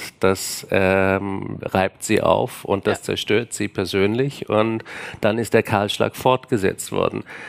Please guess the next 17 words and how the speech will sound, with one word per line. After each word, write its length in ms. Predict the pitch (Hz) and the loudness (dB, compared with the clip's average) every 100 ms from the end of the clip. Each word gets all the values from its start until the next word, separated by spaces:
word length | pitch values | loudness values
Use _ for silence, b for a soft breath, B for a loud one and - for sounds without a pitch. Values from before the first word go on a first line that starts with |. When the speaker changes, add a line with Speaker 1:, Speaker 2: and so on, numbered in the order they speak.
| B B | B B
Speaker 1:
Ähm, 580 | 113 104 104 104 110 104 - - | 0 2 0 0 -2 -4 -6 -6
so 160 | 101 104 | 0 0
Kinderarmut 840 | - - 127 120 95 98 107 104 - | 2 0 2 2 2 2 2 -2 -2
ist 180 | 95 | -6
zurück 380 | - 95 95 - | -2 2 2 2
in 100 | 107 | 0
Neuseeland, 920 | 98 98 87 101 92 92 90 90 - - | 2 2 6 6 6 2 2 -6 -8 0
ähm, 320 | 98 98 101 | 2 2 0
aber 240 | 95 101 | 2 6
auch 240 | 92 101 - | 6 4 0
Superreichtum 880 | - 110 110 92 90 92 - 101 - | -4 2 2 4 2 2 0 -4 -4
steigt 640 | - 92 85 - - - | -2 0 0 -2 -8 -12
und 400 | - 95 90 92 | 0 0 0 0
also 240 | 104 98 | 0 0
Dinge, 380 | 98 107 107 107 | 2 6 6 6
die 180 | 101 104 | 4 0
es 220 | 98 - | 0 -4